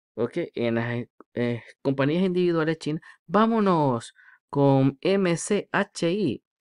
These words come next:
con los dos E T Fs que hemos traído siempre acá. Mira, este no lo tenemos.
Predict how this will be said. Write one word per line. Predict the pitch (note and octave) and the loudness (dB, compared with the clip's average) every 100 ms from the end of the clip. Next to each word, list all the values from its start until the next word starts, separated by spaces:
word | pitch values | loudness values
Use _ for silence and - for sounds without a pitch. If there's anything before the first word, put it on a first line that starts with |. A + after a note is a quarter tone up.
| _ _ | _ _
con | - C3+ | 0 2
los | C3+ C#3 | 2 0
dos | C3+ G3 | 0 0
E | G#3 | -2
T | G3+ G3+ | -2 -2
Fs | G3+ | -2
que | F3+ | -4
hemos | F3 D#3+ | -4 -6
traído | D3+ D3+ F3+ E3 | -4 -2 0 -2
siempre | - F#3 F#3 E3+ | -4 -4 -4 -6
acá. | - C3+ - - _ | -6 -8 -8 -16 _
Mira, | F#3 F3 | -2 0
este | E3 D3 | 0 0
no | C#3 | 0
lo | B2+ | 0
tenemos. | A#2 G2+ F#2 - | -4 -4 -6 -10